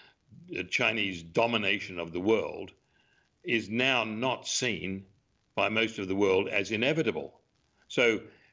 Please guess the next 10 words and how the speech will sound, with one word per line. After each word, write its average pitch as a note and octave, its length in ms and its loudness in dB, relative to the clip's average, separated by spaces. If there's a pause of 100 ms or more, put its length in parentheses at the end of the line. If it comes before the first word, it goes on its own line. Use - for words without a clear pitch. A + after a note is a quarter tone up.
uh, F#2+ 460 0 (200)
already, C3 840 4 (460)
despite C3+ 580 0
the, G2 340 2 (140)
the A2 100 0
bombast, G2 800 0
the F#2 200 -4
wolf B2 400 4
warrior G#2+ 340 4
diplomacy, G2 920 -2